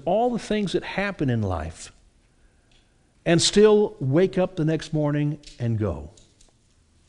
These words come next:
"It's my faith in Jesus"? How are you not crushed when you hear terrible news? It's your faith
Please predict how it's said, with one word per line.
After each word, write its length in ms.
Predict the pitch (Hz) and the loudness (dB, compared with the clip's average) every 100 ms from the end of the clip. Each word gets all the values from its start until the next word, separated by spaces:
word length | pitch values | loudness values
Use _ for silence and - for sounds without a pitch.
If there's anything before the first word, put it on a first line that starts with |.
| _ _ - _ _ _ _ _ _ _ _ _ _ _ - | _ _ -20 _ _ _ _ _ _ _ _ _ _ _ -12
"It's 160 | 110 - | -8 -2
my 140 | 113 | -2
faith 480 | - 127 131 - - _ - | 0 0 0 -4 -14 _ -6
in 160 | 123 | -4
Jesus"? 640 | 110 110 87 - - - - - - - - - - - _ _ _ _ _ _ _ _ _ _ - - | -2 -2 -4 -8 -14 -12 -14 -16 -20 -20 -20 -20 -20 -20 _ _ _ _ _ _ _ _ _ _ -20 -14
How 200 | - 233 | 2 4
are 80 | 269 | 6
you 140 | 247 254 | 6 6
not 300 | 247 226 - | 4 -2 -6
crushed 720 | - 247 240 143 - - - _ _ _ _ _ _ _ _ | -4 0 0 0 -4 -8 -14 _ _ _ _ _ _ _ _
when 220 | 147 160 | 2 4
you 140 | 180 185 | 6 6
hear 280 | 151 196 165 | 6 6 6
terrible 480 | - 226 220 185 | 2 0 2 2
news? 640 | 180 185 202 139 107 - - _ _ _ _ _ _ _ _ _ _ _ _ _ _ _ _ _ _ _ | 2 2 2 0 -2 -6 -12 _ _ _ _ _ _ _ _ _ _ _ _ _ _ _ _ _ _ _
It's 140 | - | -12
your 80 | 104 | -10
faith 500 | - 107 98 - | -4 -4 -4 -8